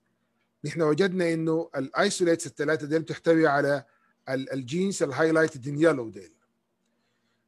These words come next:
فلاحظوا انه الايسوليت يو فورتي وان ويو توينتي ناين they almost have the same profile على مستوى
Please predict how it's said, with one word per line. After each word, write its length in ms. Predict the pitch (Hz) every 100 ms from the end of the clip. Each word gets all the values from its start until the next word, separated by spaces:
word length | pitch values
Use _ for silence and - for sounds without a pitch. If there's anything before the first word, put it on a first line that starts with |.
| -
فلاحظوا 460 | 147 214 190 202
انه 400 | 175 170 160 160 -
الايسوليت 840 | 139 151 202 - 175 180 180 - _ -
يو 240 | 147 214
فورتي 380 | - 175 160 160
وان 320 | 151 147 147 - _ _ _ _ -
ويو 360 | 147 156 208 226
توينتي 600 | 226 180 180 180 175 170
ناين 600 | 156 165 147 139 160 185 _ _ _ _ _ _ -
they 120 | 127 175 -
almost 440 | 240 220 226 -
have 240 | - 175 185
the 160 | 175
same 640 | 165 - - 202 226 233 208
profile 520 | 175 170 - 139 117 147 156 _ _ _ _ _ _ _
على 260 | 110 139 156
مستوى 720 | 151 139 - 196 180 175 175